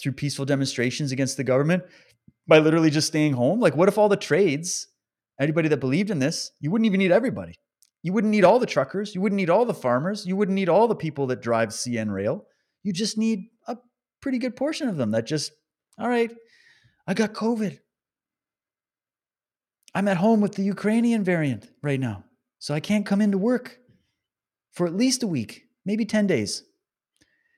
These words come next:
And if everybody does it, you don't have to drive and get your car, your truck impounded. You don't have to freeze your ass off in Ottawa. You don't have to do any of that stuff. That hard work has been done. The first phase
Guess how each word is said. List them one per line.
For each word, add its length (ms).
And 100
if 120
everybody 320
does 300
it, 200
you 100
don't 120
have 200
to 80
drive 460
and 100
get 140
your 120
car, 520
your 140
truck 260
impounded. 560
You 80
don't 120
have 140
to 80
freeze 320
your 80
ass 280
off 260
in 100
Ottawa. 460
You 100
don't 140
have 140
to 60
do 120
any 160
of 40
that 140
stuff. 240
That 120
hard 360
work 180
has 140
been 240
done. 360
The 80
first 560
phase 320